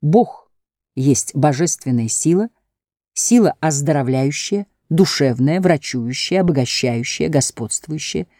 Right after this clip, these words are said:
и так далее, которую с помощью известных процедур можно улавливать и использовать в целях создавания вещей, необходимых для жизни и здоровья человека, а при случае и для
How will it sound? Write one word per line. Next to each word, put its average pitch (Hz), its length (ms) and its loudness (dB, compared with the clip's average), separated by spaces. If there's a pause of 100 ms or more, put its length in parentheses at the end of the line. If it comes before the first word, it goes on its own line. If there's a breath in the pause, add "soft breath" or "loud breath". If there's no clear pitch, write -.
(200)
и 196 80 -2
так 262 200 2
далее, 127 360 -2 (280 soft breath)
которую 180 280 4
с - 60 -2
помощью 190 400 2
известных 175 440 2
процедур 196 480 0 (300 soft breath)
можно 196 360 4
улавливать 196 760 0
и 214 140 2
использовать 165 680 2 (240 soft breath)
в - 60 -14
целях 262 260 2
создавания 214 560 2
вещей, 196 400 0
необходимых 208 680 4
для 170 200 2
жизни 190 340 2
и - 20 4
здоровья 147 440 0
человека, 113 680 -4 (360)
а 180 120 2
при 208 140 0
случае 214 480 0
и 190 160 2
для 196 280 2